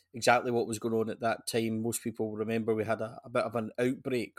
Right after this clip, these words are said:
of covid, um, and obviously Robbie McCrory and things like that were in goal.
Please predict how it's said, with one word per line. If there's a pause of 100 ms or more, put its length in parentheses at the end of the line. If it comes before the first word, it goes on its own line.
(160)
of (800)
covid, (320)
um, (120)
and (180)
obviously
Robbie
McCrory
and (720)
things
like
that
were
in
goal.